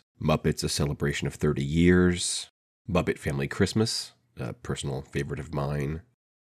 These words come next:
The Jim Henson Hour, The Muppets at Disney World.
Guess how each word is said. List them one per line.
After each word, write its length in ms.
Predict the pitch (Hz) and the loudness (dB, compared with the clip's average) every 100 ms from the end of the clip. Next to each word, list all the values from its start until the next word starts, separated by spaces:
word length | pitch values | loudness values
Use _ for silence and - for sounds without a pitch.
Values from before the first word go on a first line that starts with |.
| _ | _
The 80 | - | -6
Jim 220 | - 78 | -4 -4
Henson 360 | 73 87 - 82 | 0 2 2 2
Hour, 640 | 80 78 76 76 76 73 - _ | 2 2 2 0 0 -2 -6 _
The 80 | 78 | -2
Muppets 420 | 73 71 69 - | 0 0 -4 -4
at 140 | 60 | -4
Disney 340 | 60 80 80 78 | -2 0 2 0
World. 580 | 73 73 71 71 69 | 0 0 0 -2 -4